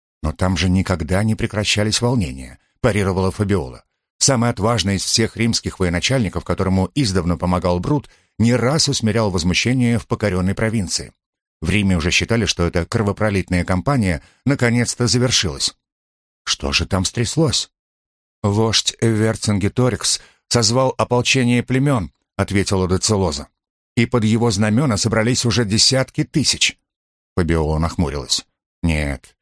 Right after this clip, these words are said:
не такие новости она рассчитывала услышать. Большая часть сил Цезаря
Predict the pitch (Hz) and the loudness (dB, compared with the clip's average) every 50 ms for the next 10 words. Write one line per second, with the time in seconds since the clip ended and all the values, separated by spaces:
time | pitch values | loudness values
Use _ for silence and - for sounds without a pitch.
0 | _ _ _ - 101 110 - 110 104 - - 104 107 113 117 113 113 110 101 98 | _ _ _ 0 0 0 2 0 -2 0 0 0 2 2 2 2 0 0 0 -2
1 | - - - 98 92 87 90 95 92 - - 101 90 92 80 85 82 85 87 87 | -2 -2 -2 -2 0 0 0 0 0 0 0 -2 -2 -2 -2 -2 0 0 0 0
2 | - - 101 101 87 - - - - - _ _ _ _ _ _ _ _ _ _ | 0 0 0 0 0 -2 -2 -6 -12 -20 _ _ _ _ _ _ _ _ _ _
3 | _ - 90 87 107 143 147 120 - - 117 113 98 - - 120 120 113 - - | _ -4 0 2 2 2 2 2 2 2 2 0 0 0 0 0 0 -2 -2 0
4 | - - - 107 113 104 101 - - - 127 139 123 107 98 73 69 64 | 0 0 0 0 0 -2 -2 -2 0 0 2 2 2 0 -2 -4 -6 -12